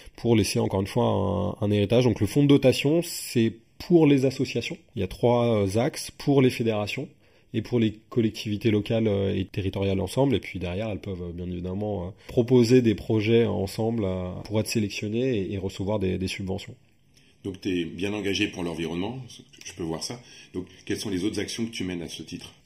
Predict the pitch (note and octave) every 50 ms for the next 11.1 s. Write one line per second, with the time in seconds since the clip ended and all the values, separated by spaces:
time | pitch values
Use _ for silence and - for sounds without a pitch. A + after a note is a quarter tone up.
0 | - A2+ G#2 G#2+ G#2+ G#2+ G2+ G2 G#2+ A2 G#2 G2+ G2+ - A2+ G#2 A2 A2 - A#2
1 | A#2 A2+ A2+ A#2 A2+ A2+ B2 A#2+ A#2+ B2+ C3 C#3 C#3+ C3 A#2+ A#2+ - - A#2+ A#2
2 | B2 B2+ A#2+ B2+ D3 E3+ E3 B2+ A2+ G#2+ G2 G2+ G2+ G2 F#2+ F#2+ C3 B2+ A2 -
3 | - - - - A2+ F3 F3 - - E4 F#4+ A4 - - - - G#2+ A#2 A2 A2
4 | A2+ A2+ A2+ A2+ A2+ A2 A2 - - D#3 D#3+ - - G2+ - - A#2 A2+ - -
5 | - A#2+ A#2 - - - G2 G2 G2 F#2+ F#2 - - G#2+ - - G#2+ G#2+ A2+ B2+
6 | C#3+ C#3+ - - D3+ D3 _ _ - G#2+ G2 G2 G2 G2 F#2+ G2 G2+ - - -
7 | - - - _ _ - A2 F#2+ G2 G2+ - - A2+ G#2+ G#2 G2+ G2 F#2 F#2 F2+
8 | - - - _ _ _ - - - A2+ G#2+ A2 A2 - G2+ G2 F2+ F#2+ F2+ F#2
9 | F2 E2 G2 G#2 G2+ G2 G2+ G2+ - - F#3+ F#3+ - - - F2+ F2+ F2+ F#2+ -
10 | - A2 G2+ G2 F#2 F2+ F2+ F2+ F2+ F2+ F2+ F#2+ G2 F#2 F2 F#2 G#2 B2 C#3+ D#3
11 | A#2+